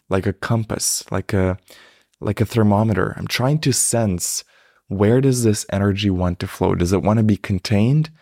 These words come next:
or does it want to be shared? Remember, eventually, people will see what you manifest anyway. So if your vision comes true, you're going to be living your dream. Eventually, everyone in your life will know about it.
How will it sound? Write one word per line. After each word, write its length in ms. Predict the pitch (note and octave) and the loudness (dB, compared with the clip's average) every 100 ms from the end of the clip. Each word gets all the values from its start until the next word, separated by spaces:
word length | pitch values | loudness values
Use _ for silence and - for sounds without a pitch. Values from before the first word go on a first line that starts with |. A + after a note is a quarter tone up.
| _ _ - | _ _ -2
or 140 | G#2 | 0
does 160 | F#2 G2 | 2 0
it 100 | - | 0
want 140 | F#2+ | 0
to 60 | F2+ | 0
be 120 | F2 | 0
shared? 480 | - - - - A#2+ _ _ _ _ _ _ _ _ _ _ _ - - - - | -2 -2 -2 -4 -10 _ _ _ _ _ _ _ _ _ _ _ -20 -20 -14 0
Remember, 500 | A2+ C3+ C#3 G2+ F2 | 2 4 2 2 0
eventually, 800 | G2+ G#2+ D3 F#3 - G2 F#2 F#2 - _ _ | -2 0 0 0 0 0 0 0 -6 _ _
people 340 | - C3 D3+ C3+ | -4 -2 0 0
will 160 | A2+ | 2
see 320 | G#2 - A2 G#2 | 0 0 0 0
what 180 | G2+ | -2
you 120 | - F#2+ | -4 -2
manifest 640 | F2+ F2 - F2 - - - | 0 -2 -4 -6 -6 -10 -6
anyway. 500 | F#2+ F2+ F#2 - A#2+ _ _ _ _ _ | -2 -2 -4 -8 -12 _ _ _ _ _
So 160 | - G2+ | -2 0
if 120 | F2 | 2
your 120 | G2 | 2
vision 320 | G2+ D3 D#3 | 2 2 2
comes 280 | A#2+ G#2 F#2 | 0 -2 -2
true, 460 | - D3 B2 F2 G2+ _ _ _ _ _ - | -2 0 2 2 -2 _ _ _ _ _ -2
you're 160 | F#2+ | 0
going 200 | F#2 B2+ | 2 0
to 120 | A2+ | 0
be 140 | F2+ F#2+ | 0 0
living 480 | F2+ F#2 A2+ A2 F2+ | 2 2 2 2 0
your 140 | E2 | -2
dream. 480 | E2 G#2 C#3 F#2+ F#2+ _ _ - | -2 0 2 0 -2 _ _ -6
Eventually, 540 | G2+ D#3+ - A#2 A2+ - | 0 0 2 0 0 0
everyone 340 | A#2+ B2 A#2 | 2 2 4
in 80 | G#2 | 2
your 160 | F#2 | 2
life 260 | F2+ F#2+ - | 0 -2 -2
will 80 | F#2 | -2
know 140 | F#2 | -2
about 280 | F2 F#2+ F#2 | 0 -2 -2
it. 220 | - - | -6 -14